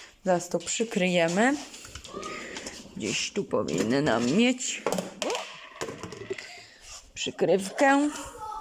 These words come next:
z tego. I one tak się teraz będą do jutra moczyć. No. Będę robić z tego jeszcze uszka i będę r-,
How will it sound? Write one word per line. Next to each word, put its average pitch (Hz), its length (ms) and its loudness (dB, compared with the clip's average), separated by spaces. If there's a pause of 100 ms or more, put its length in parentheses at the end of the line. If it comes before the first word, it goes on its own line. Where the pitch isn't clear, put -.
(1000)
z - 160 -8
tego. 208 540 4 (1500)
I 190 120 2
one 214 240 6
tak 175 160 0
się 170 120 -2
teraz 165 200 4
będą 165 380 0 (240)
do 214 180 6
jutra 170 400 4 (720)
moczyć. 151 1000 2 (2250)
No. 185 300 2 (1160)
Będę 202 240 0
robić 202 300 0
z - 100 -4
tego 185 220 0
jeszcze 180 260 0
uszka 262 640 2
i 214 160 -2
będę 190 280 2
r-, 190 220 0